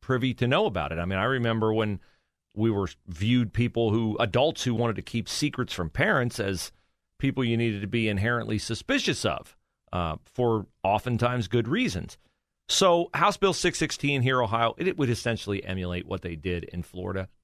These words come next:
I think it would be a popular bill with the electorate. Uh, we have a strong Republican majority, but I don't know that we have a governor who will sign it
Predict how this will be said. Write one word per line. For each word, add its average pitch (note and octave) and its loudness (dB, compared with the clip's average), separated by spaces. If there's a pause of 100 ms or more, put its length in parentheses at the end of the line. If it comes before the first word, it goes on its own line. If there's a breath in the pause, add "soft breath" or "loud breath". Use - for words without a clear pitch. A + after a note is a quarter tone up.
I G#2+ 2
think A#2 -2
it A#2 -4
would G2 -6
be F#2+ -2
a E2+ -2
popular G2 -4
bill G2+ -2 (480)
with A#2+ 0
the B2+ 2
electorate. B2 2
Uh, F#2 -2
we F#2 -4
have F#2+ 0
a E2+ -2 (240)
strong A2 -2
Republican G#2+ -2
majority, G2+ -2 (480)
but B2+ 0
I D#3 0
don't A3 -4
know G3+ 2
that F#3+ 0
we F3+ -2
have E3 -2
a D#3 0
governor C#3 0
who B2+ 0
will A2+ 2
sign D3+ -2
it - -4